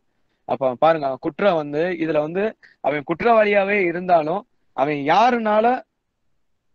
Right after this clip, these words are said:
குற்றவாளி ஆக்கப்பட்டான் அப்படின்னு பார்த்தா, அவங்க அப்பாவையும் எடுத்துக்கலாம், அவங்க அம்மாவையும் எடுத்துக்கலாம், அப்பா அம்மா இறந்து சரியா வளர்க்க தெரியாம அவங்க பாட்டியும் எடுத்துக்கலாம். ஆனா, அந்த கடைசியா இப்படி ஒரு பையனை வந்து நம்ம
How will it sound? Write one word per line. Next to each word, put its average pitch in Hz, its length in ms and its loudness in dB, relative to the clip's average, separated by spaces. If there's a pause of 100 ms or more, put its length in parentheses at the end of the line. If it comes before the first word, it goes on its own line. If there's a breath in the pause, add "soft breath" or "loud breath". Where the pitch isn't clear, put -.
குற்றவாளி 196 520 2
ஆக்கப்பட்டான் 170 640 0
அப்படின்னு 156 420 -4
பார்த்தா, 139 380 2 (920)
அவங்க 139 240 4
அப்பாவையும் 180 420 2
எடுத்துக்கலாம், 147 360 -2 (1200)
அவங்க 139 320 -2
அம்மாவையும் 180 360 0
எடுத்துக்கலாம், 160 400 -4 (800)
அப்பா 143 260 2
அம்மா 196 180 2
இறந்து 175 400 0
சரியா 175 320 2
வளர்க்க 165 260 2
தெரியாம 170 280 0
அவங்க 160 240 0
பாட்டியும் 165 460 0
எடுத்துக்கலாம். 131 420 -4 (720)
ஆனா, 139 160 -2
அந்த 143 160 -6
கடைசியா 143 640 2 (420)
இப்படி 151 260 -4
ஒரு 170 200 0
பையனை 180 320 -2
வந்து 170 240 -6
நம்ம 156 200 -8